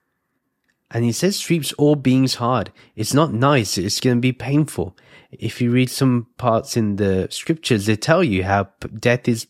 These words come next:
gonna be painful if you've not realized your true self. Then she says, "Okay, there's this ocean of rebirth. How can I transcend it?" Then she says, "Giridhara, your name is the raft."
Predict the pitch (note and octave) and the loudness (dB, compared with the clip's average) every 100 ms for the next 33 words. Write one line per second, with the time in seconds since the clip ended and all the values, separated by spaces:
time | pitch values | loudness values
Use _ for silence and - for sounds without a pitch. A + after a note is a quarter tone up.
0 | _ _ A#2+ A2 A2 A#2 D3 F3+ A#2 G#2 | _ _ 0 0 0 2 0 2 0 0
1 | G2+ - G2+ G2 - - - - - A#2+ | -2 -2 -2 -2 -10 -20 -20 -12 0 0
2 | G2 A#2 B2 A#2 A2+ G#2+ A#2 - B2 A#2 | 2 2 4 4 2 0 -2 0 -2 -2
3 | - G3+ D3+ - _ _ _ _ _ _ | -4 -4 -8 -14 _ _ _ _ _ _
4 | _ _ _ _ _ _ _ _ _ _ | _ _ _ _ _ _ _ _ _ _
5 | _ _ _ _ - _ _ _ _ - | _ _ _ _ -20 _ _ _ _ 0
6 | B2+ - A#2 A#2 G#2+ A#2+ - - A2+ F#2+ | 0 0 -2 -2 0 0 -2 -2 0 0
7 | F#2 _ _ _ A2 A2+ A#2+ - - - | -6 _ _ _ 0 0 0 -4 -8 0
8 | C3+ C#3+ - C3+ A2 G#2+ G2+ G2 F#2+ - | 0 2 2 0 2 0 2 0 -2 0
9 | A#2+ C3+ C3+ A#2+ G#2+ A2 G2 F#2 G2 F2 | -2 0 0 0 -2 -2 -2 -2 -2 -2
10 | E2 A2+ C3 - G2 - E2 - _ - | 0 0 0 -4 -4 -4 -4 -8 _ -20
11 | - _ _ _ _ - - A2+ G2+ G2+ | -20 _ _ _ _ -20 -6 -2 0 2
12 | G#2+ A#2 B2 A#2+ A#2+ - G2+ G#2 G#2 G2+ | 2 2 4 2 0 -4 -8 -2 0 -2
13 | - G#2+ G#2 B2 C#3+ C3+ G#2+ - F#2 E2 | -6 -8 0 4 4 2 -2 -4 -6 -6
14 | - - | -12 -20